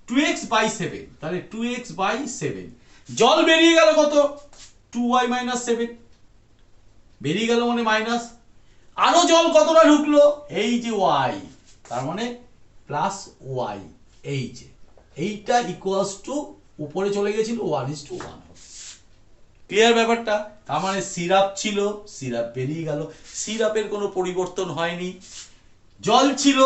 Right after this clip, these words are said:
জল এইটা বেরিয়ে গেল, পরে আবার জল কতটা ঢালা হলো? সমপরিমাণ মানে ওয়াই ঢালা হলো। এইটা আমরা একটু ক্যালকুলেশন করে বের করি, বা একটু এইখানে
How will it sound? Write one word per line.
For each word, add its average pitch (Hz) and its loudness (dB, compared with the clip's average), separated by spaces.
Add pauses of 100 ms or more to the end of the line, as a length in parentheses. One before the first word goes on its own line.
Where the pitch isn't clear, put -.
(560)
জল 196 2 (320)
এইটা 202 -2
বেরিয়ে 202 0
গেল, 190 4 (600)
পরে 254 6
আবার 214 4 (120)
জল 175 0 (120)
কতটা 277 0
ঢালা 240 6
হলো? 233 6 (360)
সমপরিমাণ 226 0
মানে 165 -4
ওয়াই 147 2 (100)
ঢালা 95 -10
হলো। - -20 (380)
এইটা 202 -6 (100)
আমরা 180 -4
একটু - -10 (100)
ক্যালকুলেশন 139 -4
করে 208 -2 (380)
বের 165 2 (100)
করি, - -14 (580)
বা 180 6 (300)
একটু 262 -8 (560)
এইখানে 254 0